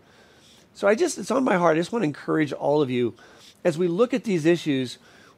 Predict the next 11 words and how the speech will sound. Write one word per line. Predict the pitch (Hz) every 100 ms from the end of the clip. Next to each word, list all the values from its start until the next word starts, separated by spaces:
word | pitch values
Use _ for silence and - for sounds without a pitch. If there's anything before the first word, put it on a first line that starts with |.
| -
we | 175
need | 180 254
to | 226
be | 185 175 -
aware | 156 147 160
of | 156
the |
times, | 147 143 127 107
as | 120
in | 120
second, | 110 160 156